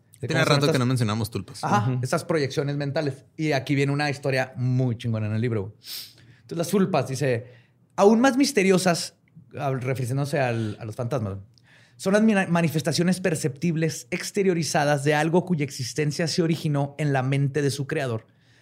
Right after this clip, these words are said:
Speaker 1: en virtud de su increíble poder de concentración, visualización y otros esfuerzos mentales más ocultos.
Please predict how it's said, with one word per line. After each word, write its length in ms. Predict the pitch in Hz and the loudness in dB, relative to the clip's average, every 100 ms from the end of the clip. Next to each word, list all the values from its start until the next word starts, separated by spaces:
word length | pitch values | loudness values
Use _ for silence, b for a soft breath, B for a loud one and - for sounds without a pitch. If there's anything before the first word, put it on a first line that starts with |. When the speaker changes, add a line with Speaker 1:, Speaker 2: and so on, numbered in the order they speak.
| b _ | b _
Speaker 1:
en 180 | 196 214 | -2 2
virtud 340 | 233 190 202 | 2 2 0
de 120 | 175 190 | 2 2
su 120 | 202 | 0
increíble 480 | 190 185 156 170 170 | 0 2 2 2 0
poder 320 | 170 135 127 | 0 0 -2
de 120 | 135 | -4
concentración, 720 | 139 131 135 110 113 151 165 - B B - | -4 -4 -4 -4 -4 -4 -6 -12 B B -8
visualización 800 | 196 196 196 190 165 147 151 - | -4 0 2 2 2 0 0 0
y 120 | 175 | 2
otros 220 | 185 196 | 4 2
esfuerzos 440 | 196 139 175 147 165 | 0 0 0 0 0
mentales 460 | 151 120 127 123 | 0 -2 -2 -2
más 160 | 131 - | -2 -4
ocultos. 440 | 139 190 - 117 | -4 -4 -4 -12